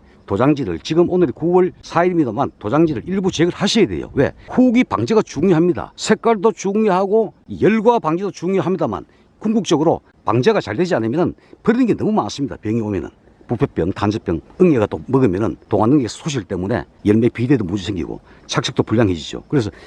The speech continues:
그러한 부분이 무엇보다 중요하기 때문에 약제 도달의 원활성을 위해서 복잡한 부분은 여러분들 지금이라도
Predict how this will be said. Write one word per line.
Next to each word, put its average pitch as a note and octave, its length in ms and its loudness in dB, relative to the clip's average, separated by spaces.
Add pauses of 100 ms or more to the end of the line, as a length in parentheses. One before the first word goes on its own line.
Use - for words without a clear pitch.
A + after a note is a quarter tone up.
(100)
그러한 A3 320 2
부분이 E3+ 300 2
무엇보다 F3 340 0
중요하기 B2 320 0
때문에 G#2+ 380 -4 (240)
약제 D3+ 500 0
도달의 C#3+ 460 -2 (320)
원활성을 C#3 520 0
위해서 G2+ 400 -8 (340)
복잡한 D3 420 0
부분은 A#2+ 280 -2
여러분들 G2+ 320 -4
지금이라도 E3+ 540 2